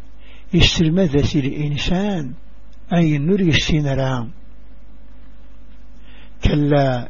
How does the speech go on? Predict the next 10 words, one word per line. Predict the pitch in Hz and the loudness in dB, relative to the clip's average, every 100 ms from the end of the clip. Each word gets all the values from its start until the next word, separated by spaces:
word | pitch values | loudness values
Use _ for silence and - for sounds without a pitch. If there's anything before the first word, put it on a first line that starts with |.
| 156 | -4
إن | 147 139 | -2 0
الإنسان | 139 139 131 - 143 143 139 135 | 0 -2 0 0 2 0 -2 -2
ليطغى | 139 151 - 147 135 127 - - - - - | -2 -2 0 0 0 -4 -8 -10 -12 -8 -4
أن | 151 | -2
رآه | 135 139 - 147 147 - | 0 -2 -2 -2 -2 -2
استغنى | - - 147 147 143 143 131 120 - - - | -8 -4 -2 0 0 0 -2 -6 -10 -10 -4
إن | 190 165 | 0 0
إلى | 147 143 139 135 127 | 0 -2 -2 -2 -2
ربك | 123 120 131 - | -4 -6 -6 -4
الرجعى. | 135 156 139 123 117 | -4 -2 0 0 -2